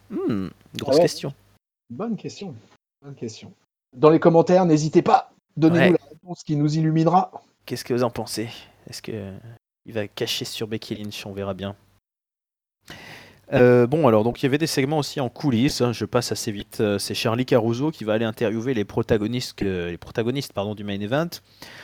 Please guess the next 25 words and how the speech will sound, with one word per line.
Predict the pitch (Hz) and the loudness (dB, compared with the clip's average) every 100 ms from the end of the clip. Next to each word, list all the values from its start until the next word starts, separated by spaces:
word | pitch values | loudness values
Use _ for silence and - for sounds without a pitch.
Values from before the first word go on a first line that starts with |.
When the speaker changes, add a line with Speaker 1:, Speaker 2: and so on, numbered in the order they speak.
| - - | -16 -4
Speaker 1:
Donc | 127 | 4
d'abord, | 139 147 131 | 4 6 4
elle | |
va | 113 | 4
voir, | 110 123 120 | 4 2 4
euh, | 104 101 | 2 0
Drew | 98 117 | -2 -2
McIntyre, | 113 - 113 120 117 120 104 | -4 -4 -2 0 2 2 2
Baron | 101 107 107 | 2 2 -2
Corbin | 107 110 110 120 | -4 -4 -2 -2
et | 104 | -2
Bobby | 104 107 | -2 0
Lashley | 104 98 - 160 175 | -2 -2 -2 -2 -4
qui | - | -6
disent | 110 110 | -6 -6
en | 95 | -8
gros | 101 117 | -2 -2
que | 110 85 87 - _ _ _ _ _ | -2 -12 -16 -20 _ _ _ _ _
ils | 98 | -10
vont | 95 | -2
battre, | 90 110 - 101 | 4 4 2 -2
euh, | 92 90 | -2 0
Rollins | 104 113 104 | 0 -2 -2
et | 104 | -2
Reigns, | 95 117 | 2 0